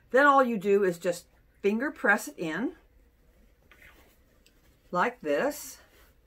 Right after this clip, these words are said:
You can steam it if you wish, but I just popped it onto my head and let the warmth of my hat press it. And that's really all it needs. Now,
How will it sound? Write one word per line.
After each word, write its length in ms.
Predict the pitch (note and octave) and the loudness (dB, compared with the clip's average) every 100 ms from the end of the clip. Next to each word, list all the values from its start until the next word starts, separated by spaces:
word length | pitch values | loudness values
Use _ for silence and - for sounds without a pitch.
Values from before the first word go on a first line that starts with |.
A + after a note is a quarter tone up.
| _ _ _ - | _ _ _ -10
You 80 | |
can 160 | F3 E3 | -8 -8
steam 400 | - - A#3 B3+ | -10 -6 -2 -2
it 100 | D#4 | -2
if 160 | A#3 G#3 | -4 -4
you 100 | F#3 | -4
wish, 520 | G3 C#4 A#4 - - _ _ _ _ _ | 0 0 -2 -10 -20 _ _ _ _ _
but 140 | - G3 | -6 -4
I 380 | G3 B3 D#4+ B3 | 2 2 2 -2
just 540 | - F#3+ F#3 - - - _ _ _ _ _ | 0 2 2 -2 -16 -20 _ _ _ _ _
popped 320 | - D4 D#4 | -4 -4 -2
it 80 | C4 | -2
onto 260 | A3 A#3 | -2 -2
my 200 | C#4 E4+ | -2 -2
head 400 | F4 F#3+ E3+ - - _ _ _ _ _ _ _ _ _ _ _ _ _ _ _ _ _ _ _ _ _ _ _ _ _ _ _ _ - _ _ _ _ - | 0 2 2 0 -8 _ _ _ _ _ _ _ _ _ _ _ _ _ _ _ _ _ _ _ _ _ _ _ _ _ _ _ _ -20 _ _ _ _ -10
and 80 | A3 | -2
let 160 | A#3+ B3 | 0 0
the 60 | |
warmth 340 | G#3 A3 C#4 D4 | 0 0 0 -2
of 100 | B3 | -2
my 160 | B3 | -2
hat 360 | C4 C#4+ C4+ - | -2 -4 -4 -6
press 300 | - D3 - | -8 -8 -6
it. 160 | - - _ - - | -12 -12 _ -14 -6
And 120 | F3 | -2
that's 260 | G#3+ D#4+ - | 0 0 0
really 300 | E3 F3 F3+ | 0 0 -2
all 240 | D#3+ E3 | -2 -2
it 120 | - | -4
needs. 480 | A3 A#3+ D3 - - _ _ _ - _ - | -4 -2 -4 -8 -20 _ _ _ -20 _ -2
Now, 420 | F#3 D#3+ C#3 | 0 2 -2